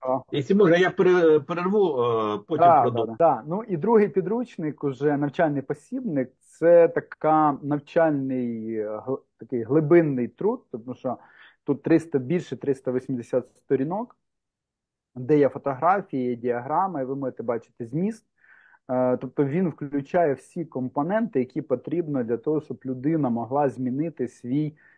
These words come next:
Speaker 1: світогляд і отримати нові знання. Ну, тобто, по суті, ми книжку, е, цю переписали декілька раз для того, щоб людина могла рухатись, оте, що ми говорили.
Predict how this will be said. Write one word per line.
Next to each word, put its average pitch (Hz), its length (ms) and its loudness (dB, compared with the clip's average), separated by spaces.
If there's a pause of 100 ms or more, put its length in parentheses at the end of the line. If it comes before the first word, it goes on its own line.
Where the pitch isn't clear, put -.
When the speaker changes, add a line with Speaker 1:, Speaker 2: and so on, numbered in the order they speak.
Speaker 1:
світогляд 170 880 0
і 147 260 0 (140)
отримати 156 520 -2
нові 147 380 0
знання. 107 520 -10
Ну, 135 160 -10
тобто, - 220 -2
по - 80 -6
суті, - 320 -4
ми 135 120 0
книжку, 139 540 -4 (440)
е, 120 140 2
цю 147 500 0
переписали 131 1500 0
декілька 139 560 -2
раз 175 480 -4
для 127 140 -6
того, 151 200 -6
щоб 139 260 -12
людина 135 300 -2
могла 123 500 0 (260)
рухатись, 127 640 -4
оте, 151 200 2
що 143 160 -4
ми 131 140 -2
говорили. 117 640 -2